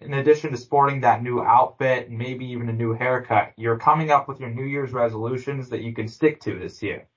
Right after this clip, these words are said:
Heart disease remains the leading cause of death for women and men in the United States and worldwide.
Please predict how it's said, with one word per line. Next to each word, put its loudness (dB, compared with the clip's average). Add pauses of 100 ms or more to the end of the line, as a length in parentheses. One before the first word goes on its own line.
(960)
Heart 4
disease -4
remains -2
the 0
leading 0
cause 4
of -10
death 0
for -2
women -4
and -8
men -4
in -6
the -6
United 0
States -4
and -2
worldwide. 2